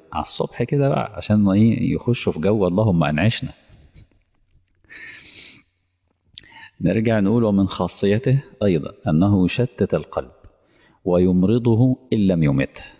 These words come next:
ويجلب الهم والحزن والخوف، ويباعد صاحبه من الإيه؟ من الملك، ويقربه من الشيطان.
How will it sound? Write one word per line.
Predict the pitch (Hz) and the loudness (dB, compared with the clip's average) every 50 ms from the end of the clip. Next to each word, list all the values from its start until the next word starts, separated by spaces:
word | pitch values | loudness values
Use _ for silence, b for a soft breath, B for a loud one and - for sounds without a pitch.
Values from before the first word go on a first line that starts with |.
| _ _ _ _ _ _ _ _ _ _ _ _ _ _ _ _ B B B B B B B B B B | _ _ _ _ _ _ _ _ _ _ _ _ _ _ _ _ B B B B B B B B B B
ويجلب | - 90 92 107 131 139 113 104 92 92 92 82 | -2 0 2 2 2 0 0 0 0 0 0 0
الهم | 85 80 76 - 107 107 107 92 80 73 | 0 -2 0 0 0 2 2 2 2 2
والحزن | 73 71 71 71 69 71 - - - - - - - 117 113 107 110 123 - _ - | 2 0 0 -2 -2 -4 -6 -8 -12 -12 -10 -6 -4 -4 -4 -4 -8 -12 -16 _ -6
والخوف، | - 78 76 - - - - - - - - - - - _ _ _ _ _ _ | -4 -4 -4 -4 -6 -8 -8 -8 -10 -14 -20 -20 -20 -20 _ _ _ _ _ _
ويباعد | 87 82 78 78 78 78 104 101 101 87 71 73 73 - | -2 0 0 0 0 0 0 0 0 0 -2 -4 -6 -8
صاحبه | - - 78 76 - - - 101 - - 95 90 85 110 113 123 160 156 | -6 -6 -6 -6 -6 -4 -4 -4 -2 0 -2 0 0 0 0 0 0 -2
من | - 85 82 85 87 87 | 0 2 2 4 4 2
الإيه؟ | 85 80 76 - 85 87 85 - - _ b b b b b b b b b b b b b b b b b b b b b | 2 0 0 0 0 0 -2 -4 -8 _ b b b b b b b b b b b b b b b b b b b b b
من | b - 80 78 | b -2 0 0
الملك، | 78 73 76 80 92 101 110 104 - - - - | 0 2 2 2 2 2 0 0 -2 -4 -4 -2
ويقربه | 87 85 80 78 - - 85 80 90 95 95 104 95 90 | -2 0 -2 -2 -2 -4 -2 0 0 0 0 -2 -4 -6
من | 76 73 69 | -6 -6 -6
الشيطان. | - - - - - 65 - - - - | -6 -6 -8 -10 -12 -12 -14 -18 -20 -20